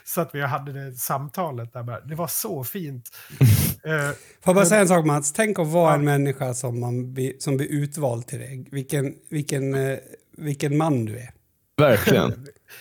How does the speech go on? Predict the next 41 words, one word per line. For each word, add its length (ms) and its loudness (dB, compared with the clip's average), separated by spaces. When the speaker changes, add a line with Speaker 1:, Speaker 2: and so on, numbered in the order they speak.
Speaker 1:
<laughs> 460 -20
Det 140 -8
är 40 -8
det 200 2
som 200 -4
är 40 -8
det 100 -10
manliga 420 -6
på 80 -6
riktigt, 340 -8
att 60 -8
stanna 240 -8
kvar 280 -4
där 220 -10
i 60 -10
den 160 -6
Speaker 3:
Det 80 6
är, 260 6
det 40 8
är 40 8
Speaker 2:
Egentligen. 540 6
Speaker 3:
sju-, 240 4
det 260 4
är 220 6
ju 140 8
sjukt 480 6
jävla 280 8
manligt. 640 6
Speaker 1:
Men, 260 0
men 260 -2
det 160 -2
är 120 4
också, 520 0
ehm, 380 0
eh, 800 -16
ja, 60 -2
det 100 0
var 300 0
väldigt, 540 -4
väldigt 280 -6
speciellt. 600 -8